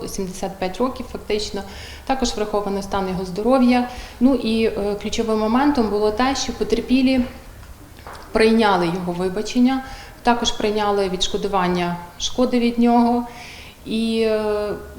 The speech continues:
вони, саме потерпілі, е, ну, вони стверджували, що те покарання, яке він відбув в сізо, це три роки дев'ять місяців,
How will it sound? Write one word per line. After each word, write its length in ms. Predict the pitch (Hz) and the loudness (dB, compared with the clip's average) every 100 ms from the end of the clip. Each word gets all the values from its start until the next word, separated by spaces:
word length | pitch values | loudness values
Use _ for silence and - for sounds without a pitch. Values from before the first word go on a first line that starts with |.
| - | 0
вони, 320 | 233 240 233 | 4 6 4
саме 280 | - 240 233 | 4 4 4
потерпілі, 640 | 233 247 - 277 294 277 | 2 -2 -2 2 4 4
е, 120 | 269 240 - - - 196 202 208 208 202 196 - - - | 2 -2 -10 -16 -10 -6 -4 -2 -2 -2 -4 -14 -16 -8
ну, 120 | 269 226 | -2 0
вони 160 | 214 | 2
стверджували, 640 | 214 254 247 233 233 214 208 | 2 4 4 4 2 2 0
що 440 | - 220 214 208 - - - - - - | 0 2 2 2 -4 -12 -14 -10 -6 0
те 100 | 254 | 2
покарання, 460 | 240 233 226 233 | 2 4 6 6
яке 240 | 220 214 208 | 4 2 2
він 120 | 208 | 2
відбув 420 | 202 214 185 202 | 0 -2 -2 -4
в 60 | 196 | -4
сізо, 420 | - 220 262 311 | -6 -4 -2 -2
це 160 | 247 202 | -2 -4
три 240 | - 214 | -4 -2
роки 260 | 220 214 220 | 0 0 -2
дев'ять 300 | 202 202 202 | -2 0 2
місяців, 460 | 240 285 - - 220 | 4 2 0 -2 -2